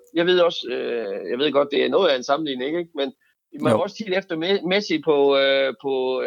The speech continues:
Speaker 1: det argentinske landshold kontra Barcelona. Og, øh, og det er jo, fordi der er en anden opmærksomhed, det er en anden spillestil, der er noget andet. Og, øh, og det skal man jo bare have respekt for. Det er jo ikke, det er jo ikke bare givet, at det hele er det samme, fordi det er det ikke.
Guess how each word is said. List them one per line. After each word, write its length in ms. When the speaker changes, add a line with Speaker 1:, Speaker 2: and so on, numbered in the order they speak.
Speaker 1:
det 60
argentinske 520
landshold 420
kontra 380
Barcelona. 560
Og, 360
øh, 360
og 160
det 140
er 60
jo, 140
fordi 180
der 80
er 80
en 80
anden 220
opmærksomhed, 600
det 100
er 40
en 60
anden 180
spillestil, 480
der 80
er 80
noget 180
andet. 300
Og, 240
øh, 360
og 340
det 100
skal 140
man 140
jo 180
bare 140
have 140
respekt 360
for. 100
Det 140
er 40
jo 160
ikke, 160
det 100
er 40
jo 60
ikke 300
bare 300
givet, 280
at 120
det 60
hele 220
er 40
det 120
samme, 320
fordi 180
det 140
er 60
det 80
ikke. 160